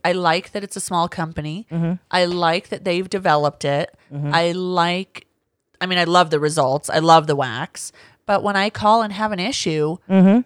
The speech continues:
Speaker 1: I could talk to the owner if I needed to.
Speaker 2: Yeah, and that,
Speaker 1: And
Speaker 2: that's a, like, the coolest thing ever. Like, you can, and that's just it. Like, even now, you can, you can email the company, and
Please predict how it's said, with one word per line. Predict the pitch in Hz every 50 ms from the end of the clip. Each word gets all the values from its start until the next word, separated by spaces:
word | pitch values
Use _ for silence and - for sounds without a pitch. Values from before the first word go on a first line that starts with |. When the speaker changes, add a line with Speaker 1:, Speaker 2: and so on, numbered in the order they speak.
| - -
Speaker 1:
I | 180 180 185 202
could | 214 - 254 202
talk | 214 202 208 214
to | - -
the | 190 208 202
owner | 214 254 269 190 143
if | 151 - -
I | 143
needed | 139 127 123 - 113 -
to. | - - - - - -
Speaker 2:
Yeah, | 190 180 147 - -
and | 170 196 190
that, | 175 - - -
Speaker 1:
And | -
Speaker 2:
that's | 190 196 196 - -
a, | 202 170
like, | 170 180 175 -
the | - 180
coolest | - - - 185 180 180 170 - -
thing | - 170 160 156 156
ever. | 165 160 - 147 151
Like, | 156 151 151 - 185
you | 185
can, | - - - 180 170 175 -
and | - 180 185 180
that's | 170 180 - -
just | 180 170 - -
it. | 190 185 -
Like, | 160 160 - -
even | 185 175 175 165 165
now, | 165 165 165 170 160 156 156 160 - - - - - _ _ _
you | 180 190 -
can, | - 196 175 175 165 - -
you | - 165 165
can | - - 185
email | - 165 180 180 170 170
the | 160 160 156
company, | - 170 180 - 175 170 160 151 147 147 - - -
and | 165 160 151 147 147 147 147 147 151 -